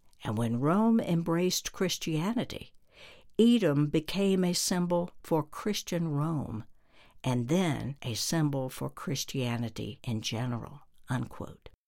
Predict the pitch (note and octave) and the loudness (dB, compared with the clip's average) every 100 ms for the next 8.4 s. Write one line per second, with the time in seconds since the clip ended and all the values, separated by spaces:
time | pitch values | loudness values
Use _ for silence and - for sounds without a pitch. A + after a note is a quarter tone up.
0 | _ _ _ _ _ _ - G3 C4+ C4 | _ _ _ _ _ _ -4 0 2 0
1 | A#3 F#3 G3+ - F3 D3 - - C#3 B2 | 0 0 0 0 -2 0 0 0 0 0
2 | A2+ A#2 C3+ - - - B3 - D3 C#3 | -2 -2 -4 -4 -6 -2 -2 -2 -4 -4
3 | C3 C3 C#3+ G3 G4+ C#3 D3+ C#3+ A#2+ - | -2 -2 -2 -4 -6 -6 0 0 0 -4
4 | - _ _ _ _ - G#3+ A3+ A3 G#3+ | -14 _ _ _ _ 2 6 6 6 2
5 | G#3+ G#3 - D3 C#3 - - D#3 E3 B2+ | 0 -6 -2 2 2 0 0 2 2 -2
6 | F2 - - - _ - - - C#3+ C#3 | -12 -18 -20 -20 _ -20 -20 0 4 4
7 | C#3 C#3+ C3+ C3 - - - G3+ G#3 C#3 | 4 2 2 0 -4 -10 -4 0 0 0
8 | B2 - B1+ - | -2 -4 -10 -10